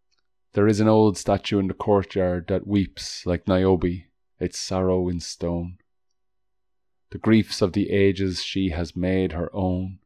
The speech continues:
Her eyes are rain-washed but not hard.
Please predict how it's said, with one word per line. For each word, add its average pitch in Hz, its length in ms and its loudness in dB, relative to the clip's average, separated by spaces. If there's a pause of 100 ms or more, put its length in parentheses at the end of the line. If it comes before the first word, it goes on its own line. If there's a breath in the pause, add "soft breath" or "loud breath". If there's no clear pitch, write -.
(840)
Her - 280 2
eyes 104 380 4
are 92 100 4
rain-washed 95 800 0
but 85 180 -6
not 95 320 -2
hard. 82 560 -2